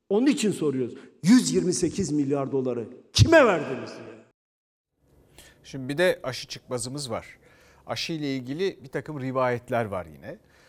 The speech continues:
Speaker 2: Sağlık Bakanı Sayın Koca, biliyorsunuz, "Bakın bu sefer aldık, aşılarımız tamam, geliyor, yolda şu kadar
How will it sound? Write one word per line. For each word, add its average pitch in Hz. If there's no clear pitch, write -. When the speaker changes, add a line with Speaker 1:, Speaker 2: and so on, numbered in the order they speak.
Speaker 2:
Sağlık 135
Bakanı 143
Sayın 147
Koca, 143
biliyorsunuz, 127
"Bakın 131
bu 131
sefer 135
aldık, 131
aşılarımız 131
tamam, 131
geliyor, 135
yolda 143
şu -
kadar 147